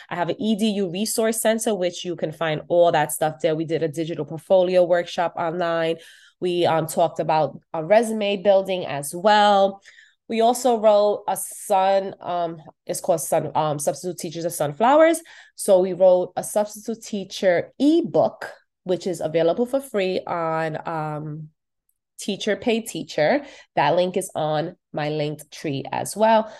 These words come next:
So again, check out the website, Coffee Stains O R G,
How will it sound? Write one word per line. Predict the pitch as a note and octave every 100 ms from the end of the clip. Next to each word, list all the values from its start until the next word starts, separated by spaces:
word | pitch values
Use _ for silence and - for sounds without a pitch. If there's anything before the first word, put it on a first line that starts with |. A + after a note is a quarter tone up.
| -
So | - B3+
again, | B3+ C4 C4 C4 _
check | - A3+
out | G#3+
the | G#3+
website, | G#3 G#3 G#3+ F#3+
Coffee | G3 F#3 F#3+
Stains | - F3+ F3 -
O | E3+
R | E3 D#3
G, | D#3 G#3 G3+ G3+